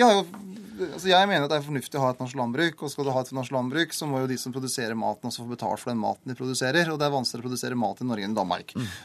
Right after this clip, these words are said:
Speaker 1: Eh, og så ønsker ikke jeg et industrilandbruk, og da er det litt dyrere hvis du har sm-, eh, mindre enheter enn større enheter, og der er det en ulik, eh, innfallsvinkel.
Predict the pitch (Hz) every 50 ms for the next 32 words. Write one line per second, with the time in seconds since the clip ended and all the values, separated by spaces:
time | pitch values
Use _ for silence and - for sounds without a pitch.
0 | - 147 147 156 151 147 147 151 151 151 143 170 160 143 123 - 139 123 131 127
1 | - 135 127 135 135 - 143 143 151 160 170 180 220 - - 196 196 190 190 196
2 | 185 175 175 - 147 139 127 110 107 120 139 147 151 135 - - - - - _
3 | 175 165 - 180 160 - 143 - - 143 147 143 147 143 143 143 143 139 139 135
4 | 143 135 135 131 143 143 143 - 151 151 143 - 127 120 113 110 110 113 113 -
5 | 135 135 143 165 180 185 170 175 185 185 160 143 165 143 127 120 135 147 147 -
6 | _ - 160 151 147 147 139 131 113 - 110 98 - 127 123 117 - 160 160 147